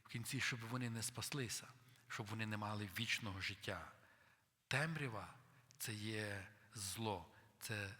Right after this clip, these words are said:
заздрість, це злість, це ненависть. І ось багато таких недобрих якостей — це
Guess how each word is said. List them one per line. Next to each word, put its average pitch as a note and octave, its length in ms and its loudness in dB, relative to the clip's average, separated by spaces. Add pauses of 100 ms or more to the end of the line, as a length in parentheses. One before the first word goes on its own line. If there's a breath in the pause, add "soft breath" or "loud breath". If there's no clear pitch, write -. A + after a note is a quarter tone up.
заздрість, G2+ 760 2 (240 loud breath)
це A2 200 2
злість, G#2 640 0 (340 loud breath)
це A2+ 300 2
ненависть. G#2+ 920 0 (220 loud breath)
І B2+ 100 2
ось G#2 160 0
багато A2+ 560 2
таких A2 460 -6
недобрих G2+ 720 -2
якостей — A#2 540 0 (500 loud breath)
це - 160 -6